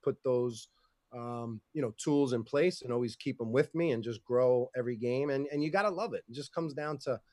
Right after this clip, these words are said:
how much do you love it? I'm a very competitive guy in a, in a good way. Like, uh, I, you know, I, I wanna be as good as, as Paul Diaspera can physically and, and emotionally be, right? So, uh, always,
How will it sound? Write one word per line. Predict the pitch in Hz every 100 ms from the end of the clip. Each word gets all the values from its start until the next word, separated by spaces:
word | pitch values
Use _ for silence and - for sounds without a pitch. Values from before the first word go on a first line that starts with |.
| _
how | - 151
much | 147 - -
do |
you | 131 117
love | 123 143
it? | 113
I'm | 113
a | 117
very | 117 135 135
competitive | - 120 - 143 127 117 113 _ _ _ -
guy | 135 143
in | 120 117
a, | 127
in | 123
a |
good | 107 131 151
way. | 117 110
Like, | 104 110 104 110
uh, | 107 107 117
I, | 123 -
you |
know, | 156
I, | 120 123 123
I |
wanna | 131 143
be | 127 139
as | 139 120
good | 117 139
as, | 131 113 - _ -
as | 127 113
Paul | - 131 120
Diaspera | 120 113 127 120 110 -
can | 113 -
physically | 123 110 107 113 104 _ _ _ _
and, | 113 107
and | 117 107
emotionally | 110 113 - 113 110 98
be, | 90 104 87 _ _
right? | 104 110 -
So, | - 110 107
uh, | 104 104 101
always, | 143 139 120